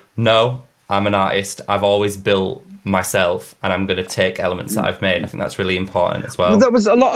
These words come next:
Speaker 2: of, a lot of, a lot of the costume, uh, that I had.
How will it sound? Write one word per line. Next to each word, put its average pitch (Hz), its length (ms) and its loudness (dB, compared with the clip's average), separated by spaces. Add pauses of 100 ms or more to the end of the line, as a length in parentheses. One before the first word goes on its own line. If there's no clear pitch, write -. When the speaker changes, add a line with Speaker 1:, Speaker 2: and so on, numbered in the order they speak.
Speaker 2:
of, - 40 -8 (160)
a - 20 0
lot 247 200 4
of, 214 140 0
a 220 120 2
lot 233 180 2
of 190 120 -8
the 196 80 -2
costume, 123 840 -4 (180)
uh, - 60 -8 (220)
that 135 220 0
I 127 160 0
had. 117 600 -4